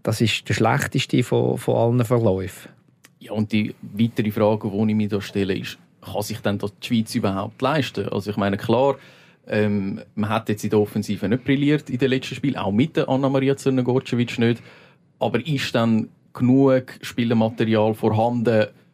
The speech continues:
Speaker 2: wo dann könnte nachrücken, dass man sie kann daheim lassen? Also es ist immerhin mit, äh, Barcelona ist sie spanische Meisterin geworden, Champions League-Siegerin und hat bis auf drei Matches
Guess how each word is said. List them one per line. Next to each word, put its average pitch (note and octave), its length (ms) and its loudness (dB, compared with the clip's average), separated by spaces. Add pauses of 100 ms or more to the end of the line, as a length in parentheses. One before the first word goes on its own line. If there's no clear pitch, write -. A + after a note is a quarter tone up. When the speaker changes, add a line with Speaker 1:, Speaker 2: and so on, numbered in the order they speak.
Speaker 2:
wo A2 180 0
dann G2+ 180 0
könnte A2+ 380 0
nachrücken, D3+ 500 2
dass C3 160 -2
man C#3 80 2
sie C#3 180 -2
kann C3 200 0
daheim B2 420 0
lassen? A2 200 0 (180)
Also G#2+ 180 -2
es A2 80 -2
ist B2 160 4
immerhin B2+ 680 4 (340)
mit, A#2+ 340 0 (160)
äh, - 340 -2
Barcelona A2+ 680 2
ist A2 320 -4
sie A2+ 320 -4
spanische A2 400 0
Meisterin C3+ 440 0
geworden, C3 280 0
Champions B2+ 400 -2
League-Siegerin A#2 600 0
und G#2+ 200 -2
hat G2+ 180 -4
bis B2+ 220 2
auf A2+ 140 -2
drei A#2 260 4
Matches G#2 460 -2